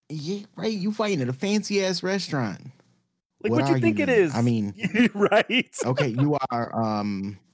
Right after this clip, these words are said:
Speaker 1: angry. I don't know. Like, what would be a, an appropriate way to frame this behavior?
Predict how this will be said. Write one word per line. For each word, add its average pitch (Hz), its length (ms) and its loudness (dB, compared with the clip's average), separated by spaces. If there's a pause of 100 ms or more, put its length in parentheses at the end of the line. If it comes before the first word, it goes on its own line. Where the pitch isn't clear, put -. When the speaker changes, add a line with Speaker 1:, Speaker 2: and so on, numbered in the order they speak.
(1000)
Speaker 1:
angry. 131 520 -4 (840)
I 156 60 -6
don't 117 120 -4
know. 87 200 -8 (440)
Like, 95 260 -8
what 127 120 -2
would 127 140 0
be 120 160 0
a, 98 360 -6 (760)
an 101 100 -6
appropriate 110 600 -4 (220)
way 98 360 -4
to 85 440 -8
frame 92 720 -8 (640)
this 95 220 -8
behavior? 85 680 -12